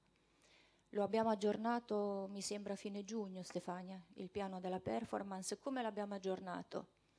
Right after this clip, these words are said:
Non prevedendo obiettivi,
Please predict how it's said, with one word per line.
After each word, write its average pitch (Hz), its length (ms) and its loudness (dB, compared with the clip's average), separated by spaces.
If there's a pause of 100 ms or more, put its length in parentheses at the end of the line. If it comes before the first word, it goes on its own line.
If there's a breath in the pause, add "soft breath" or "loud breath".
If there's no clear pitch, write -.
(680 loud breath)
Non 277 260 6
prevedendo 196 920 2
obiettivi, 208 1000 0